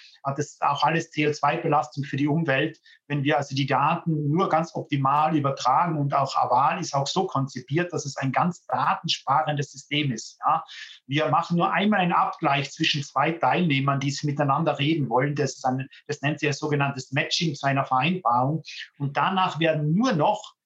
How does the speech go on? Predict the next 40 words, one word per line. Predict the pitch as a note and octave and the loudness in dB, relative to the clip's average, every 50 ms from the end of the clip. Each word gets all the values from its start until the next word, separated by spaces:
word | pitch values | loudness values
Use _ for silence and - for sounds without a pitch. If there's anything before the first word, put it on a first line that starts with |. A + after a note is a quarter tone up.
| _ _ _ _ - | _ _ _ _ -6
die | G#3+ | -4
Effektivdaten | G#3+ G3+ - D#3+ E3+ - - A3 A3 - - C3+ B2+ B2+ - - A#2 | -4 -2 -2 -4 -4 -2 -2 -2 -2 0 0 0 0 0 0 -2 -4
übertragen. | A#2 A2+ - - A2+ - G#2+ G#2+ G#2+ A#2+ C3 | -4 -4 -2 0 0 0 0 -2 -6 -6 -8
Es | - - | -6 -4
wird | D#3+ E3 E3 | -4 -2 0
nur | E3 E3 | 0 0
noch | E3+ E3+ - | 0 0 0
diese, | D3+ C#3+ - C#3 C3 - - - - _ - | -2 -2 0 0 0 -2 -2 -8 -16 _ -14
dieser | C3 - D3 D3 - D3 | -6 -4 -2 -2 0 2
I | C3+ D#3 E3 | 2 2 2
D, | F3 F3 | 0 -2
die | E3+ E3 D#3+ E3+ - - | -2 -2 -2 0 0 0
I | - D3+ | 2 0
D | G3 F3+ - - - | 0 -2 -4 -6 -8
Identifier | - C#3+ C3 D3+ F3 G#3+ G#3+ - E3+ - - C#3 D3 D3+ D#3 D3 | -4 -2 0 0 0 0 -2 -4 -6 -2 0 0 2 2 2 2
dieses | C#3+ C#3 - C3 - - | 2 0 -4 -6 -6 -4
Matchings | C#3+ F#3 F#3 - - G3+ G3+ F3 - | -2 -2 0 0 0 0 0 -2 -2
übertragen | G3 E3 D#3 D#3 - - D3 D3 D3 D#3+ - - | -2 -2 -2 -2 0 2 2 2 2 0 -2 -2
und | F#3 G3 F#3 - | -2 0 0 2
was | F#3 E3 - | 0 0 0
dazugehört, | - D#3+ - - F#3+ E3+ D#3 B2+ B2+ - | -2 -8 -6 -4 -2 0 0 0 0 -2
zum | - C#3+ | -2 -2
Beispiel | C3+ C3+ D3 C#3 B2+ B2 | 0 0 0 0 -2 -2
die | B2+ | 0
Menge, | B2 C3 D3+ F3+ G3 F3+ D#3+ - - _ _ _ _ C3+ | 0 2 2 2 2 0 0 -2 -6 _ _ _ _ -8
der | C3+ | -8
Betrag, | - - - - B2+ C#3 D3+ E3+ E3+ - - - _ _ _ _ _ _ - | -8 -8 -4 -2 0 2 2 2 0 -2 -6 -14 _ _ _ _ _ _ -2
ja, | A#2+ C3+ D#3 E3 D#3+ - - - - _ | 0 2 2 0 -2 -6 -12 -20 -10 _
was | - C#3 C#3 C#3+ | -4 -4 -2 -2
also | - - C#3 | -2 -2 -2
hier, | B2 C3+ D3 D#3 D3 C#3 C3+ C3+ C3+ C#3+ C#3+ | -2 0 2 4 4 4 4 2 0 0 -2
äh, | |
gebraucht | B2 C3+ C3 - C3 C3+ C#3 C#3+ - - C#3+ | -2 -2 -2 0 0 0 0 0 -2 -4 -4
wird, | C#3 C#3 | -2 0
Anzahl | C#3 C#3 D#3 D#3 - C#3+ C#3 - | 0 0 0 0 -2 -2 -2 -2
Container | - C#3 B2+ - D3 D#3 E3+ E3+ D#3 C#3+ B2+ | -2 -2 -2 0 0 2 2 2 2 2 2
oder | B2 B2+ | 2 2
was | C#3 C#3+ C#3+ - | 2 2 0 -2
auch | C3+ - - | -2 -2 0
immer. | D3 D#3+ D3+ C3+ - | 0 2 2 0 -2